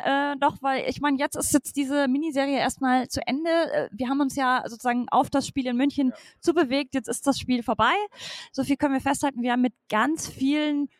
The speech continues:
Speaker 1: spannenden Leuten gesprochen, finde ich. Wer war denn so, ohne jetzt hier zu raten, aber wo, wo, an was denkst du noch gerne zurück, wo du sagst, boah, das war irgendwie schon besonders für dich?
Speaker 2: Ich meine, grundsätzlich erst, das fand ich auch so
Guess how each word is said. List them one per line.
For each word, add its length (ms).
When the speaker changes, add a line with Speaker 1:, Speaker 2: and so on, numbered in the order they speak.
Speaker 1:
spannenden 440
Leuten 240
gesprochen, 360
finde 240
ich. 220
Wer 220
war 140
denn 160
so, 400
ohne 220
jetzt 320
hier 380
zu 180
raten, 360
aber 300
wo, 160
wo, 120
an 160
was 180
denkst 260
du 60
noch 200
gerne 260
zurück, 260
wo 80
du 80
sagst, 260
boah, 160
das 200
war 160
irgendwie 420
schon 240
besonders 420
für 100
dich? 340
Speaker 2:
Ich 120
meine, 160
grundsätzlich 460
erst, 340
das 160
fand 160
ich 80
auch 120
so 120